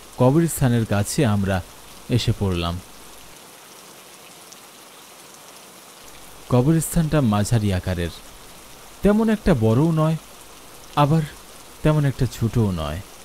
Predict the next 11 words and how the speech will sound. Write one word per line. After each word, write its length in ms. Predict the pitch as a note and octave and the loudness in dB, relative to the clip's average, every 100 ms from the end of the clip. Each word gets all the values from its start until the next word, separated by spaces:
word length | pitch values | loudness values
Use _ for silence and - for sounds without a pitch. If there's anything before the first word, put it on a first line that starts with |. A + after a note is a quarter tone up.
| - - - - - - - - - - | -20 -20 -20 -20 -20 -20 -20 -20 -20 -4
আর 120 | C3+ B2+ | 0 2
কবরস্থানের 680 | B2 A#2+ C#3+ C3 C#3+ C3 A#2+ | 4 4 2 2 2 2 2
চারদিকে 540 | B2 A2+ G#2+ A2 A#2 | 2 2 2 2 0
শুধু 280 | - A#2 A#2 - | 0 0 0 0
কবর 380 | G#2+ A2 C#3 | 0 2 2
আর 100 | A#2+ G2+ | 2 0
কবর, 340 | G2 G2 G#2 G2 - - - - - - | -2 0 0 -2 -6 -18 -20 -20 -16 -2
এবং 280 | C#3+ C3 B2+ | 2 2 2
সেখানে 400 | - B2 B2+ B2 | 0 0 2 0
শুয়ে 300 | - A#2 G#2 | 2 2 2
আছে 260 | G#2 - | 0 -2